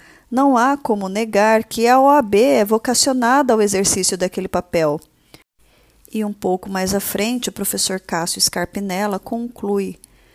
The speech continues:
de outra parte, são inequívocos fiscais da ordem jurídica, ainda que setorialmente, e, portanto,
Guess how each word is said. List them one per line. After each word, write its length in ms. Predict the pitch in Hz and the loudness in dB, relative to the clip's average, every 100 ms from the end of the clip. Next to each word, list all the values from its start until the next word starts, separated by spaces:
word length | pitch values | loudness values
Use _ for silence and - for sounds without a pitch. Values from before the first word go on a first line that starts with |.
| _ _ _ - | _ _ _ -4
de 160 | 254 | 2
outra 380 | 269 226 - 180 | 2 2 0 -4
parte, 560 | - 175 175 175 - - | -2 -2 0 -2 -2 0
são 220 | - 208 | 0 -2
inequívocos 960 | 226 247 262 - 269 254 220 - 196 - | -2 -4 -4 -4 -2 -2 -4 -4 -4 -4
fiscais 720 | 220 - - 208 220 202 185 | -2 -2 0 0 2 0 0
da 240 | 185 175 | 0 0
ordem 420 | 170 175 185 196 | -2 -4 -6 -8
jurídica, 760 | 190 190 175 180 180 196 - 214 - - _ | -6 -6 -6 -8 -8 -8 -6 -8 -10 -20 _
ainda 500 | - 262 262 285 262 | 0 0 2 0 0
que 140 | 208 196 | 0 -2
setorialmente, 1120 | - 180 - 170 170 170 175 190 190 - - - - | -4 -4 -8 -6 -6 -6 -8 -10 -8 -8 -8 -12 -8
e, 220 | 220 196 | -6 -6
portanto, 760 | - 202 202 - 170 165 - | -6 -6 -4 -4 -4 -4 -12